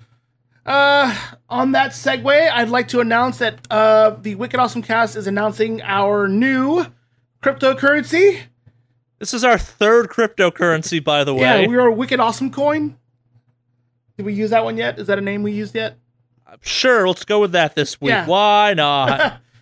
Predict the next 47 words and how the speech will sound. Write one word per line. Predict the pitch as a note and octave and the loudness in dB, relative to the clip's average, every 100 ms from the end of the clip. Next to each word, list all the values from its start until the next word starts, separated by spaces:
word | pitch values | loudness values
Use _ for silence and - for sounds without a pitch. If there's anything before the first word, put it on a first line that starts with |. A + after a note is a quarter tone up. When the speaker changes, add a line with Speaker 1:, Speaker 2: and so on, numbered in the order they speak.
| _ | _
Speaker 1:
Yeah, | A3+ G#3+ | -2 -2
we, | F3+ G#3 | -4 -10
you, | G#3+ A3 | -10 -10
you | A3 G#3 | -8 -10
can | A3+ | -10
throw | G3+ A#3 | -4 -2
all | A3 C4 | 0 0
your | D4+ D#4 | 0 0
money | C4+ C4+ C4+ | 0 0 -2
into | C4 G#3 | -4 -4
Wicked | G#3+ A3+ | -4 -2
Awesome | A3 - A3 | -2 -4 -8
Coin. | - A#3+ A#3+ B3 A#3+ | -4 -2 -2 -4 -8
Um, | A3 G#3 G#3 G#3 G#3 - | -4 0 0 0 -2 -10
it's | - | -20
gonna | A3 | -16
be | A3+ | -6
good. | A3+ C4 - _ _ _ _ | -2 -4 -6 _ _ _ _
It | F#3 | -14
supports | - - G#3 - | -14 -6 -6 -6
the | - | -6
podcast, | G3+ G#3 A#3+ B3+ A#3+ | -4 -2 -2 -2 -2
and | F#3+ | -6
we | G3 | -8
promise, | G3+ - A3 A#3 A3 - | -6 -4 -2 -2 -6 -6
I've | G#3 G#3 | -4 -2
heard | F#3+ A#3 A#3+ | 0 0 -2
from | - A3+ | -4 -4
a | A3 G#3+ G#3 | 0 2 0
expert | A3 A3 B3+ C4+ - | -2 -6 -6 -6 -4
on | A3 A3+ | -4 -4
the | G#3+ G3 | -6 -8
Bitcoin | A#3+ - - A3+ | -10 -10 -8 -8
subreddit | G#3+ A3+ A3 B3+ D3 - _ _ _ _ - | -6 -6 -4 -4 -6 -10 _ _ _ _ -2
that | G#3+ | -2
it's | A3 | -2
gonna | - A#3 | -4 -4
blow | F#3 A3+ | -2 0
up | A3+ A3+ - | 2 0 -2
real | F#3+ A#3+ A#3 | 0 2 2
soon. | - A3+ G3 E3+ | 0 -2 -4 -4
So | G3 | -4
throw | F#3+ A3 | -2 -2
your | A#3 | 0
money | A#3 A#3 A3+ | -2 -2 -4
into, | G#3+ G3+ G#3+ G#3 | -4 -6 -6 0
uh, | G#3 G3+ F#3+ | 0 0 -2